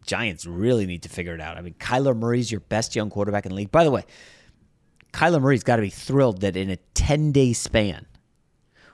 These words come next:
Russell Wilson got traded, and then Tom Brady came back, and then Deshaun Watson got traded.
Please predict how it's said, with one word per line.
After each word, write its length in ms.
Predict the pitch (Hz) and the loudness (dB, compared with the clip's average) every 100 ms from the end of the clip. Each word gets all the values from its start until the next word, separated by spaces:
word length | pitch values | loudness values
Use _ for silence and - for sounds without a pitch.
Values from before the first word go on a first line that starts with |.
| - | -6
Russell 320 | 117 135 175 | 0 2 2
Wilson 260 | 143 131 123 | 2 0 -2
got 160 | 101 - | -6 -6
traded, 320 | 80 82 - _ _ _ _ _ _ _ _ _ _ _ _ _ _ _ _ _ _ | -10 -12 -16 _ _ _ _ _ _ _ _ _ _ _ _ _ _ _ _ _ _
and 160 | - 104 | -8 -4
then 140 | 104 | -4
Tom 180 | 98 127 | 0 2
Brady 220 | 127 127 | 4 2
came 200 | 135 - | 2 2
back, 340 | 127 87 92 - _ _ _ _ _ _ _ _ | 0 -2 -6 -18 _ _ _ _ _ _ _ _
and 140 | 107 104 | -2 0
then 140 | 98 | 0
Deshaun 320 | 98 - 107 | -2 0 2
Watson 300 | 104 98 87 | 4 2 0
got 120 | 76 | -8
traded. 300 | - - - | -12 -14 -16